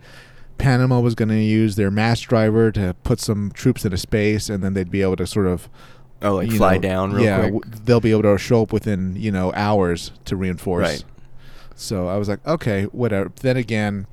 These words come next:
Speaker 1: you know, who knows what the, the officers leaving told the remaining troops. Like, you know, maybe they said, "Reinforcements from Panama will be here soon." <laughs>
Speaker 2: Yeah.
Speaker 1: And then they left. So,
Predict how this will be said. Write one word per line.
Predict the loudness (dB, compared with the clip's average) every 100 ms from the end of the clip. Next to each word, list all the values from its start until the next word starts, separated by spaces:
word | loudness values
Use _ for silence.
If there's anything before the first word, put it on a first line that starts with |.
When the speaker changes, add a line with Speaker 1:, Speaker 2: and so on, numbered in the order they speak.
| -18 -20 -18 -18 -18 -12 -4
Speaker 1:
you | -4
know, | 0
who | 2
knows | 6 8 6
what | 2
the, | 0 -2
the | 2 2
officers | 2 -2 -4 -4 -4
leaving | -2 0 0
told | 0 0 2
the | 2
remaining | 0 -2 -2 -4
troops. | -4 -4 -4 -8 -14 -18 -18 -20 -16 -8
Like, | -4 -6 -8 -8
you | -4
know, | -4 -2
maybe | -2 0
they | -2
said, | -2 -2
"Reinforcements | 0 0 2 2 2 -2
from | -2
Panama | 0 0 0 0 -2
will | -4
be | -4 0
here | 2 2
soon." | 0 0 -2 -4 -12 -20 -20 -2
<laughs> | 2 2 2 -10 -12 -14 -14 -12 -10 -2
Speaker 2:
Yeah. | 0 2
Speaker 1:
And |
then | 2
they | 2
left. | 0 0 0 -4 -14 -14 -16 -18 -20 -12 -10
So, | -6 0 2 4 2 0